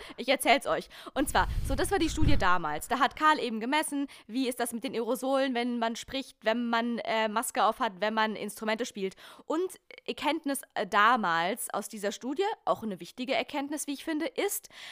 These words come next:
dass es tatsächlich keinen Unterschied macht, welches Instrument du spielst. Das heißt, eine Posaune wird beim Spielen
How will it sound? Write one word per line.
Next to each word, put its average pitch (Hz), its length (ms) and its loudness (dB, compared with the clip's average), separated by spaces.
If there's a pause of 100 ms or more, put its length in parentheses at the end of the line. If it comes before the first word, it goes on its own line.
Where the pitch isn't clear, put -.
(240)
dass 311 180 0
es 285 80 -8
tatsächlich 269 540 -4 (100)
keinen 320 460 0
Unterschied 269 640 -4
macht, 202 420 -2 (200)
welches 262 500 0
Instrument 233 540 -2
du - 40 -10
spielst. - 540 -14 (420)
Das - 160 -6
heißt, 285 320 4
eine 254 100 0
Posaune 262 1040 2
wird 226 380 -2
beim 240 200 4
Spielen 269 680 0